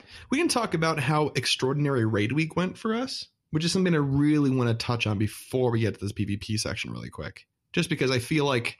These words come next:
it was kind of underwhelming. You know, I know that this event's come to an end the other day, right? And,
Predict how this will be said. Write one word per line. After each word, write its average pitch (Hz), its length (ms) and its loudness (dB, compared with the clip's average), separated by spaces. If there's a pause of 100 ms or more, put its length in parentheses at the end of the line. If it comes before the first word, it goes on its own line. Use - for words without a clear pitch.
(540)
it 151 160 -2
was 139 160 0
kind 269 320 2
of - 320 -2 (100)
underwhelming. 143 760 0 (420)
You 120 100 2
know, 120 240 0
I 143 100 0
know 151 160 2
that 156 100 2
this 151 160 0
event's 127 240 -2
come 123 140 0
to 117 120 0
an 110 80 2
end 110 180 2
the 107 100 2
other 90 120 0
day, 82 360 -4
right? 107 320 0
And, 110 200 2